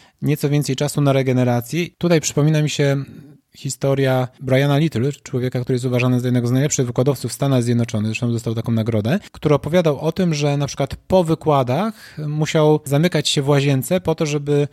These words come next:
nie musieć odpowiadać na pytania, nie musieć z nikim rozmawiać, ponieważ samo to wystąpienie było dla niego takie bardzo, e, bardzo wyczerpujące. I to jest bardzo ważna rzecz, to znaczy kluczowe jest to, żeby znać siebie i swoje potrzeby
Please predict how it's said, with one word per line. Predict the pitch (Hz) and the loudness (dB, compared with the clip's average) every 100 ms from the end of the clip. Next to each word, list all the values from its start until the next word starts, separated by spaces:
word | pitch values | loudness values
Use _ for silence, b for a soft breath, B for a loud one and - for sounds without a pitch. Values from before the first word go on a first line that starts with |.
| b b - | b b -2
nie | 147 | 0
musieć | 147 143 | 0 -2
odpowiadać | 135 143 139 - | -2 0 0 -2
na | 127 | -6
pytania, | 135 147 160 147 | -6 -4 -2 2
nie | 147 | 4
musieć | 156 160 139 | 4 2 -2
z | 127 | -4
nikim | 135 - 143 | -4 -2 0
rozmawiać, | 135 135 131 139 202 | 0 2 2 0 -2
ponieważ | - 156 156 156 - b | -2 -2 0 -2 -6 b
samo | b - 175 170 | b -2 2 4
to | 156 147 | 4 0
wystąpienie | 143 139 131 151 156 143 | 0 -2 -2 -2 0 2
było | 143 | 2
dla | 139 135 | 2 2
niego | 147 139 | 2 0
takie | 139 127 131 | 0 -4 -2
bardzo, | 135 131 135 131 B B B - | -2 0 2 2 B B B -10
e, | 131 131 | -8 -6
bardzo | 131 139 139 | -2 0 0
wyczerpujące. | 131 135 135 - 139 120 107 - - B B B | 0 0 0 2 2 4 0 -4 -12 B B B
I | - | -12
to | 143 | -2
jest | 233 220 - | 0 0 -6
bardzo | 135 202 202 180 | -4 -2 0 2
ważna | 175 170 | 2 2
rzecz, | 143 104 - | 2 -2 -6
to | 147 | -4
znaczy | 151 - 160 160 B B B B | -4 0 0 0 B B B B
kluczowe | - 151 226 226 | -6 0 2 2
jest | - | 0
to, | - 175 | 0 2
żeby | 156 147 151 - - | 2 2 0 -4 -10
znać | 123 156 170 | -4 -2 0
siebie | - 139 113 104 120 208 - _ _ | -2 0 0 -2 -4 -6 -8 _ _
i | 139 147 147 151 | -4 0 0 -2
swoje | - 151 147 | -4 0 0
potrzeby | - 151 - 135 123 160 226 | 0 -6 -2 0 2 2 0